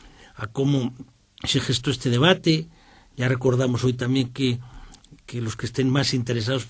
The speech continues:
pues vamos a hacer un curso de verano sobre este tema, no solo sobre la ley de memoria histórica, sino cómo afecta eso a la cultura de la memoria desde el punto de vista de la filosofía, de la teología, de, de la política, en, en Mérida, en el centro de la uned.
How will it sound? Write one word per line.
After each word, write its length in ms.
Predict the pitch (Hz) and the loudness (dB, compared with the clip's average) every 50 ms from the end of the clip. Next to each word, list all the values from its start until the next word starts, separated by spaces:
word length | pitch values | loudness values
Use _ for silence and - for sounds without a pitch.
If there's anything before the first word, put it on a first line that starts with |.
| - - | -12 -12
pues 160 | 123 113 110 | -12 -8 -4
vamos 240 | 127 127 127 123 123 | -4 -2 0 0 0
a 40 | |
hacer 120 | 107 110 127 | 0 0 -2
un 60 | 120 | -2
curso 320 | 123 - 127 110 - 127 | -2 -2 -4 -2 -2 -2
de 80 | 123 117 | 0 0
verano 400 | 120 123 131 135 131 123 120 117 120 - - - - - - - | 0 2 2 2 4 2 2 0 -4 -8 -18 -20 -20 -20 -20 -16
sobre 280 | - - 120 110 123 | -8 -6 -2 0 0
este 220 | 123 - - 117 107 | 0 0 -2 -2 0
tema, 240 | - 175 170 143 | 0 2 2 2
no 80 | 135 135 | 2 0
solo 240 | 127 - 127 120 107 | 0 0 -2 -2 0
sobre 160 | 123 123 120 | 0 0 0
la 100 | 113 117 | 0 0
ley 140 | 120 123 120 | 0 0 2
de 80 | 120 | 2
memoria 240 | 117 123 117 117 120 | 2 0 0 0 0
histórica, 340 | 107 - - 165 190 165 117 | -2 -2 0 0 0 0 -2
sino 240 | 92 110 110 107 110 | -2 -4 -4 -4 -4
cómo 240 | - 120 117 117 113 | -4 -4 -2 -2 -4
afecta 400 | - - - - - - 107 110 | -4 -4 -4 -4 -4 -4 -2 -2
eso 300 | 117 113 - 123 113 110 - - - - - - - - - - | -2 0 -2 -4 -6 -6 -10 -18 -20 -20 -20 -20 -20 -20 -16 -8
a 120 | - 110 | -4 -2
la 120 | 110 107 | -2 -2
cultura 840 | 107 - 110 101 - - 127 123 120 117 113 110 110 - - - - - - | -2 -4 -8 -8 -6 -2 0 0 0 0 -2 -4 -6 -10 -16 -20 -20 -8 -4
de 120 | - 117 | -2 0
la 100 | 113 113 | 0 2
memoria 420 | 110 110 113 117 127 135 135 131 123 | 2 2 2 2 2 4 4 4 4
desde 200 | 117 104 107 110 | 4 2 0 -2
el 60 | 110 | -2
punto 240 | 120 123 113 - 117 | -2 -2 -2 0 -2
de 40 | |
vista 300 | 117 120 117 - - 120 | -2 -2 -4 -4 -4 -4
de 80 | 110 113 | -4 -4
la 80 | 113 110 | -4 -6
filosofía, 640 | - 110 107 104 - - - - 151 165 165 143 | -6 -6 -6 -8 -8 -8 -6 -2 0 2 2 2
de 80 | 135 120 | 2 0
la 100 | 117 110 | -2 -2
teología, 680 | 107 - 107 101 101 95 - - 147 151 147 139 127 123 - - - - - - - - - - | -4 -4 -6 -6 -6 -6 -4 -2 0 2 2 0 -2 -4 -10 -16 -20 -20 -20 -20 -20 -20 -20 -14
de, 640 | 113 104 107 113 107 107 104 104 101 101 98 98 98 | -10 -6 -4 -4 -2 -2 -4 -4 -6 -6 -8 -10 -10
de 320 | 98 98 98 98 95 95 | -12 -12 -10 -10 -10 -10
la 140 | 95 98 - | -12 -10 -8
política, 580 | - 113 135 156 160 - 151 123 - 143 143 - - - - - - - - - - - | -4 -2 0 0 0 -2 -4 -2 -2 -4 -4 -6 -10 -20 -20 -20 -20 -20 -20 -20 -14 -12
en, 360 | - 113 104 104 104 107 - | -10 -8 -8 -8 -8 -10 -8
en 140 | - 110 120 | -6 -2 0
Mérida, 340 | 127 143 156 151 139 120 123 | 2 4 4 4 2 2 0
en 60 | 127 | 0
el 80 | 123 120 | 0 -2
centro 220 | - 120 113 - | -2 -4 -2 -2
de 60 | 131 143 | 0 0
la 20 | |
uned. 160 | 143 131 143 | 2 0 0